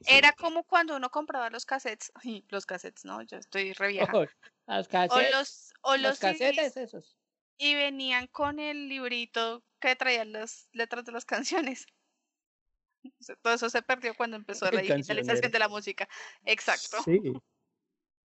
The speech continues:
Speaker 2: Sí, todo eso se ha, se ha ido perdiendo.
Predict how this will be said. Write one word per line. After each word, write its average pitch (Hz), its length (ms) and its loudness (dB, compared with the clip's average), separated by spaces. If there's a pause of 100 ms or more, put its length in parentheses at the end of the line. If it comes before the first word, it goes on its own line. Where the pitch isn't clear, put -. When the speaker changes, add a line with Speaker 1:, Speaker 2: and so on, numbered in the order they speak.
(480)
Speaker 2:
Sí, 403 260 -2
todo 294 160 -4
eso 277 140 -6
se 339 80 0
ha, 320 160 0
se 311 120 2
ha 302 60 6
ido 294 140 4
perdiendo. 262 520 -2